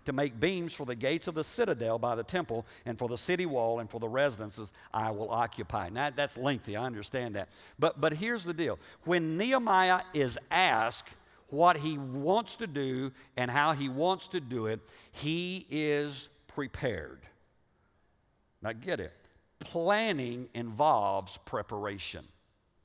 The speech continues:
See, I think a lot of people, opportunity shows up, but they're not prepared. Come on. I mean, it,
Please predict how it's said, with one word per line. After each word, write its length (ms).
See, 280
I 180
think 320
a 100
lot 340
of 120
people, 500
opportunity 840
shows 480
up, 380
but 180
they're 140
not 240
prepared. 500
Come 160
on. 240
I 60
mean, 180
it, 160